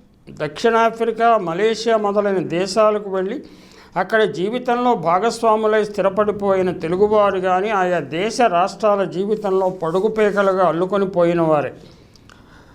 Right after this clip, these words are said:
వారు నడిపింది, నడిపేది కేవలం శాంతియుత సహజీవనం మాత్రమే, ప్రయోజనాత్మకమైన సహజీవనం.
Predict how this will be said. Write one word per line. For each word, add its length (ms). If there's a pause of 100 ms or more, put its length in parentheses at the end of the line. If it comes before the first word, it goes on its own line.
(220)
వారు 260
నడిపింది, 680
నడిపేది 560
కేవలం 540
శాంతియుత 760
సహజీవనం 760
మాత్రమే, 560
ప్రయోజనాత్మకమైన 1700
సహజీవనం. 720